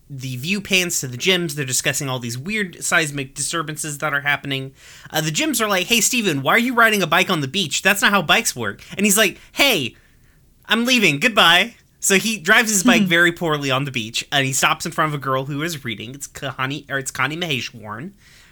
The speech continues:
Speaker 1: Um, he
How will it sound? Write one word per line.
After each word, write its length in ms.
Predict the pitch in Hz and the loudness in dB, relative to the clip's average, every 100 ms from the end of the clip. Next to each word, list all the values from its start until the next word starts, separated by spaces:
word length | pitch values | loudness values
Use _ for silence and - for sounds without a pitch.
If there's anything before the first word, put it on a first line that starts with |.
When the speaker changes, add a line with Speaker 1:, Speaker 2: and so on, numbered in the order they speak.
| _ | _
Speaker 1:
Um, 640 | 143 131 117 104 101 156 - _ _ _ _ _ _ _ _ _ - - _ - - _ _ 180 | -2 0 0 -2 -6 -12 -16 _ _ _ _ _ _ _ _ _ -10 -10 _ -20 -20 _ _ -14
he 440 | - 185 175 - | -2 -2 -2 -6